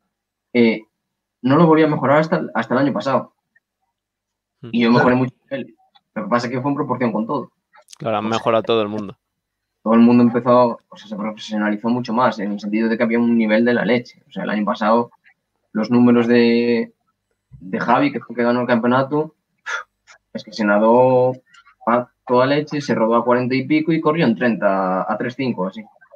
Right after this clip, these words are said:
Speaker 1: sea, para ganar un campeonato de España, sin los buenos, o sea, sin, sin Mola, sin Javi, sin Alarza.
Speaker 2: Y en el Pro Tour más de lo mismo. En el Pro Tour hiciste top diez también, además.
Speaker 1: No, quedé
Speaker 3: Top
Speaker 1: trece.
Speaker 2: Top,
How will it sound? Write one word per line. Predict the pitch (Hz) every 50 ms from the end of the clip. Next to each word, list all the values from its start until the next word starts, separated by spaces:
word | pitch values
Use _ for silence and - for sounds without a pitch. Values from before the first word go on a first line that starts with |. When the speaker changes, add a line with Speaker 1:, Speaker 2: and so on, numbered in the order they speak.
| - _ _ _
Speaker 1:
sea, | - - 208 208 - - - - _ _ _ _ _ _ _ _ _ _ _ _ _ _ - 190 185 - - _ _ _ _ _ _ _ _ -
para | 117 113 110
ganar | 113 123
un | 131
campeonato | 131 139 143 147 135
de | 135 131
España, | - - 139 123 104 98 - -
sin | - - 120 117
los | 113 110 113
buenos, | 127 143 156 127 110 104 104 - - -
o | 120
sea, | - 117 110 -
sin, | 117 110 107 104 101 101 - - _ _ _ _ _ _ _ _ _ _ _ _ _
sin | - - 113 107
Mola, | 117 123 131 139 151 156 151 147
sin | - 135 123 120
Javi, | - 147 147 147 143 147 151 147
sin | - - 117 117 113 110
Alarza. | 113 120 127 143 147 170 156 156 160 170 - - - _ _ _ _ _ _ _ _ _ _ _ _ _ _ _ _ _ _ _ _ _ _ _ _
Speaker 2:
Y | - - 123
en | 123 123
el | 117 101
Pro | 117 117 113
Tour | 98 120 123 120 131 131
más | 139 123 120
de | 117 113
lo | 107 104
mismo. | 113 135 156 160 120 - 143
En | 135 110 110
el | 113 87
Pro | - 110 113 98
Tour | - 117 110 113 120 127 131 135 156 156 147 -
hiciste | - - 135 127 - 175 170
top | 190 165 151 117
diez | 107 123 160 190 185 -
también, | - 120 117 123 151 175 170
además. | 143 120 113 123 160 196 202 - -
Speaker 1:
No, | 147 143 135 131 127
quedé | 131 135 143 151
Speaker 3:
Top | 156 202 208
Speaker 1:
trece. | - - -
Speaker 2:
Top, | - - - _ _ - -